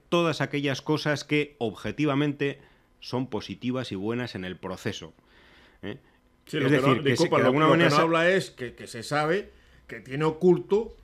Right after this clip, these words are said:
Speaker 2: la derecha venezolana tiene oculto un paquete neoliberal. O
Speaker 1: Que
Speaker 2: sea,
Speaker 1: no
Speaker 2: que es realmente lo que, es lo que,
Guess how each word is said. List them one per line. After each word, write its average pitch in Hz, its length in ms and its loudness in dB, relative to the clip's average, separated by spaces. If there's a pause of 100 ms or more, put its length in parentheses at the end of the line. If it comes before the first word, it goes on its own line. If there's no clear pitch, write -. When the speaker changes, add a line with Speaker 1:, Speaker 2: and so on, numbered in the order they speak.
(160)
Speaker 2:
la 104 160 -8
derecha 147 420 0
venezolana 170 560 0
tiene 131 180 -4
oculto 147 540 -4
un 135 240 -4
paquete 143 640 -4
neoliberal. 131 800 -2 (380)
O - 40 -20
Speaker 1:
Que - 60 -10
Speaker 2:
sea, - 120 2
Speaker 1:
no 214 60 -4
Speaker 2:
que 139 80 0
es 151 60 0
realmente 190 720 2
lo 147 160 -2
que, 123 260 -6
es 120 80 -6
lo 180 160 0
que, 151 440 -2